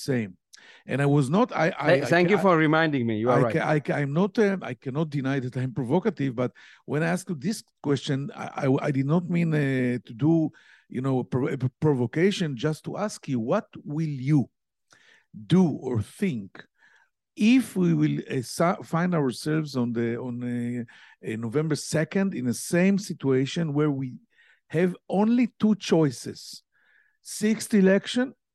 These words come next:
Speaker 1: or another rotation government between Gantz and Netanyahu, but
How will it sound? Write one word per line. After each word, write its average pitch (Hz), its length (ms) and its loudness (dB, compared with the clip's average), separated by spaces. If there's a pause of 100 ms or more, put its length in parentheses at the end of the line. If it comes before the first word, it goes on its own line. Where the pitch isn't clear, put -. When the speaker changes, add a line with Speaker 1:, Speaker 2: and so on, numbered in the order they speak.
(640)
Speaker 1:
or 180 200 4
another 220 540 4
rotation 185 720 2
government 165 500 -2 (180)
between 165 500 -4
Gantz 156 320 0
and 131 120 -2
Netanyahu, 123 680 0 (460)
but 208 260 0